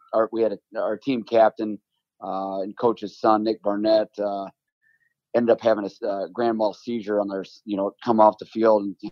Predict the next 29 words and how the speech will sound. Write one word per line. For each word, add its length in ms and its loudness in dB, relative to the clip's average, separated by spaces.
had 140 -2
a 40 -10
seizure 300 -6
on 80 -6
the 60 -12
sideline, 560 0
and 80 -10
it 40 -10
was 140 -12
kind 200 -2
of 80 -2
a 40 -12
scary 300 -4
situation 640 -4
for 80 -8
about 280 -4
twenty, 220 -2
twenty-five 460 0
minutes. 380 0
And, 180 -10
um, 420 6
you 120 -8
know, 200 -4
obviously 380 -2
at 80 -10
that 220 2
point, 340 -2
you 120 -10
know, 80 -8